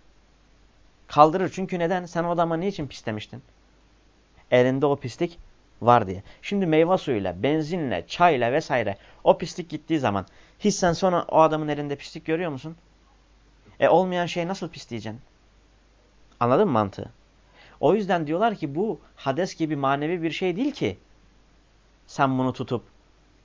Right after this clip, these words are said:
hani kafana göre kaldırasın. Tabii ki Allah su diyorsa suyla yapmak zorundasın. Çünkü bu manevi.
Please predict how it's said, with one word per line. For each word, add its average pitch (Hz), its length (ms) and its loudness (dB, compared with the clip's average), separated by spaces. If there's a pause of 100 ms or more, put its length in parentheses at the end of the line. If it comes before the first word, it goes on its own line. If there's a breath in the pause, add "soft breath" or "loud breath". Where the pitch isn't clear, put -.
hani 120 380 -2 (480)
kafana 135 340 -2
göre 120 200 2
kaldırasın. 98 560 -2 (140)
Tabii 202 300 0
ki 151 280 -4 (320 soft breath)
Allah 131 240 6
su 147 200 -4
diyorsa 117 280 -4
suyla 202 320 -2
yapmak 117 320 -2
zorundasın. 92 500 -12 (440 soft breath)
Çünkü 147 240 -6
bu 170 60 -4
manevi. 135 560 0